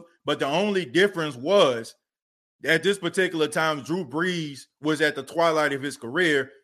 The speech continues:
and some of the plays that he could have made in his prime were not available. So Drew Brees was still the best option for the New Orleans Saints to win,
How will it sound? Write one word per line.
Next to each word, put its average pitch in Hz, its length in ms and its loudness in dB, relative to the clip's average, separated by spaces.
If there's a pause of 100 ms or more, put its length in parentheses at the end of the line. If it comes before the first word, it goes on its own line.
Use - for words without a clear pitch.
and 131 120 -12
some 185 260 0
of 175 60 0
the 160 80 2
plays 170 420 -2
that 151 180 0
he 185 300 -12 (320)
could 175 160 -2
have 151 100 -2
made 165 240 2
in 143 80 -4
his 127 160 -8
prime 147 520 2 (320)
were 147 400 0
not 165 260 4
available. 147 680 0 (300)
So 160 460 2 (240)
Drew 208 220 0
Brees 202 340 2
was 175 180 0
still 196 240 4
the 160 100 2
best 160 380 0
option 165 360 -4
for 156 140 -2
the 143 80 -4
New 147 160 -6
Orleans 131 300 -4
Saints 123 240 -8
to 113 80 -14
win, 147 460 0